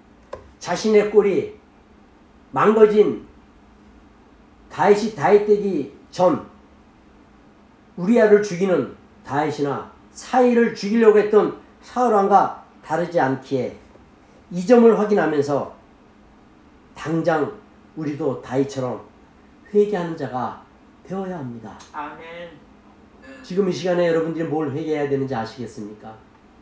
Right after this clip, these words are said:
Speaker 1: 그런데 만약에 성도 자신이 사울 왕의 꼴을 하고 있으면서도 불구하고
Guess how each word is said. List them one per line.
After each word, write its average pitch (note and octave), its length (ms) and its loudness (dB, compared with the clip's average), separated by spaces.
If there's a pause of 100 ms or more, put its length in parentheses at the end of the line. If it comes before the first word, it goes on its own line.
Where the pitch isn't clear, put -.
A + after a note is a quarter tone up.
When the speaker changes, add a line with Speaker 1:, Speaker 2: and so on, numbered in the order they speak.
(3000)
Speaker 1:
그런데 E3+ 360 2
만약에 D3 600 -2 (320)
성도 B3 340 2
자신이 F3 600 0 (420)
사울 C4 440 4
왕의 B3 340 4
꼴을 C#4+ 320 2
하고 A#3 180 2
있으면서도 F3+ 580 -2
불구하고 B2+ 640 -4